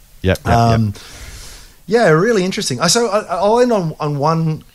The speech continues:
Speaker 2: quick one. Um, and this is, this is a really obscure book. I,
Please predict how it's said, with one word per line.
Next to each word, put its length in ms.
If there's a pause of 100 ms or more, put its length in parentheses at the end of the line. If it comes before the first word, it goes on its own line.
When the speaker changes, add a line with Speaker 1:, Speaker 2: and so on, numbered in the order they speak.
Speaker 2:
quick 260
one. 440
Um, 500
and 140
this 160
is, 220
this 240
is 80
a 40
really 300
obscure 460
book. 220
I, 160